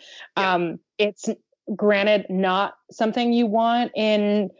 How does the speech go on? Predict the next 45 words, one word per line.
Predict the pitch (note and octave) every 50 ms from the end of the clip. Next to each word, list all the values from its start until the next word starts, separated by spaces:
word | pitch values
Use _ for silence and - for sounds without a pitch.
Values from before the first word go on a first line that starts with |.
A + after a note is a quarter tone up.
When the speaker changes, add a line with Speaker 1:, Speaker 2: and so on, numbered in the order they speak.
| _ _ _ _
Speaker 2:
you | - G#3
know, | G#3 G3+
somebody | G3+ - G#3+ G3 G3+ G3+ G#3
who's | F#3+ A3 F#3
doing | - A3 G3+ G3+
it | G3 -
eight | F#3+ F#3+ F#3
times | - G3+ F#3+ F3+
a | F#3+
week | F#3+ F#3 F#3 F#3+
on | G3 F#3+
Broadway, | F3 F3+ E3+ E3+ E3 F#3+ G#3+ G#3+ G#3+
but | F3+ G3 F#3 -
they | - F#3
weren't | F#3 F3 F3 F3 E3+
doing | A3 A3 G#3 G#3+
it | G3+
eight | - G3+ F#3+
times | - G3 G3 F#3 G3
a | G3+
week. | F#3+ G3+ G3+ F#3+ - -
To | - A3
me, | G#3 G#3 G#3 A3 A3 A3+ - - -
frankly, | - A#3+ B3 B3+ B3 D4+ C4+ C4 B3+ C4+ - - - - - - - - - _ _ _
almost | - A3 A3+ B3+ C#4 C#4 C#4+ C#4+ - - -
everybody | G#3 G3+ G3 A#3 A#3 G#3+ A#3 A3+ A3+
in | A3 G#3+
the | G#3 G3
show | - - G#3 G3 G3 G3 F#3+
but | F3 G3 F#3+ F3+ E3+ - _ _
Sarah, | - - - G3 F#3 F3+ D#3+ D#3 D3+ D#3 E3+ - _ _ _ _ _ _ _ _ _ _ _ _ _ _ _ _ _ _ _
it | B3 A3+ - -
felt | - - - - - _ _ A#3 G#3 G3+ G#3 - G3+
like | G#3+ G#3 G3+ - -
their | G3+ F#3+ F#3
performance | - - F#3+ - - F#3+ F#3 F#3 F3+ F3 -
at | - F3 E3+ E3+
one | F3+ F3+ F#3+ F#3 F#3+ G3
point | - - G#3 G3+ F#3+
or | F#3
another, | F3+ F3 F3 F3 E3+ D#3+ E3+ E3
you | F3 F3+ F3+ F3
could | - G#3+ F3
just | - F#3+ F3+ F3+ - -
tell | - G3+ F#3 E3+ E3 E3+ F#3 F#3